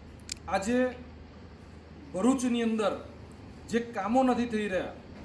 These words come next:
એના બદલાવની અંદર જ્યારે આમ આદમી પાર્ટી જ્યારે જનતાનો અવાજ બનીને જ્યારે નીકળે છે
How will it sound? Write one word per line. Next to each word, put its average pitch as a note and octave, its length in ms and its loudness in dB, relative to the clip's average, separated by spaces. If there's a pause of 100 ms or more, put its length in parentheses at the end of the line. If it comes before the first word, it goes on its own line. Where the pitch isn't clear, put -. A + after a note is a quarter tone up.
(340)
એના G#3+ 260 2
બદલાવની B3 440 6
અંદર A3+ 240 4
જ્યારે G#3 300 0 (580)
આમ G#3 200 2
આદમી A3+ 320 0
પાર્ટી G3+ 320 0
જ્યારે A3 240 4
જનતાનો A#3+ 380 6
અવાજ G#3+ 320 2
બનીને G3+ 280 0
જ્યારે F#3 300 0
નીકળે G#3 320 -2
છે - 120 -10